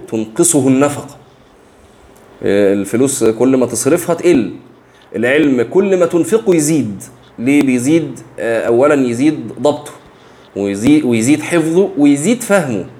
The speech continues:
إزاي بقى يزيد فهمه؟ إنه، إنك ربما، آه، يعني ذكرت العلم لغيرك فسألك سؤالًا لم يخطر ببالك أنت،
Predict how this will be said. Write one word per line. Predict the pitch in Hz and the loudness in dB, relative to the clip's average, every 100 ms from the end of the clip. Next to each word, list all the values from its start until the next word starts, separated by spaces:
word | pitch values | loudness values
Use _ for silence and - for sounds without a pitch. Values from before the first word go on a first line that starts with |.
| - - - - - - - | -20 -20 -20 -20 -20 -16 -8
إزاي | 104 143 | 0 2
بقى | 147 135 | 4 2
يزيد | 135 139 | -2 -2
فهمه؟ | 139 135 127 | 0 0 0
إنه، | 127 127 120 | 0 0 0
إنك | 131 127 - - | 0 -2 -4 -6
ربما، | 117 120 156 165 156 156 - - - | -2 2 2 4 2 0 -6 -20 -14
آه، | 62 73 92 104 101 82 64 50 - - - - | -8 -6 -4 -2 -4 -4 -8 -10 -16 -20 -12 -6
يعني | 101 107 104 | -2 0 0
ذكرت | 92 107 156 143 | 0 -2 -2 0
العلم | 135 131 151 131 | 0 2 2 2
لغيرك | 123 139 160 165 156 | 2 2 2 2 -4
فسألك | 120 139 123 131 139 | -4 -4 -2 -4 -4
سؤالًا | 135 156 156 147 147 - - - - - - - - - - - - | 0 2 2 2 -4 -16 -20 -20 -20 -20 -20 -20 -20 -20 -20 -16 -2
لم | 123 147 | 2 2
يخطر | 156 143 | 0 -4
ببالك | 131 147 156 139 131 | -2 2 0 0 -4
أنت، | 135 120 | -6 -8